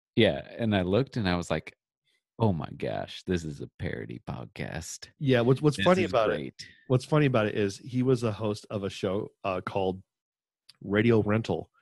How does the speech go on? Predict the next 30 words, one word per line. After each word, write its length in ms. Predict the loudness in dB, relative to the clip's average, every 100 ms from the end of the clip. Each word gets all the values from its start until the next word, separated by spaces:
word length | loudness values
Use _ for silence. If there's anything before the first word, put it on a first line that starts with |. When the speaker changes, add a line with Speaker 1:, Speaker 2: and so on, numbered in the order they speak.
| _ _ _ _ _ _
Speaker 2:
and 420 | 0 2 0 -4 -8
he, 420 | -8 -2 0 -2
uh, 340 | -2 -4 -4 -4
is 260 | -2 -2 -2 -6
under 240 | -2 -2
the, 340 | 0 0 0 -4 _
the 140 | -4 -2
name 400 | -2 -4 -6 -10 _ _
Terry 240 | -2 -2
Carnation, 640 | -2 -4 2 4 2 -2 -8
and 160 | -12 -12 -16 -20 _ _
and 120 | 2
basically, 680 | 6 6 4 2 4 4 2 0
it, 200 | -2 0
it's 180 | -2 0
set 200 | 2 4
up 160 | 4 2
like 200 | 0 -2 -14 -10
you 120 | -2 0
walk 240 | 0 0
into 200 | 0 2
a 40 | 6
movie 240 | 6 4
store, 360 | 0 0 -2 -4 _ _ _ _ _ _ _ _ _ _ _ _ _
and 120 | -4 -2
he 80 | 0
has 120 | 2
all 120 | 4
these 180 | 2 0
tapes. 400 | -6 -6 -8 -18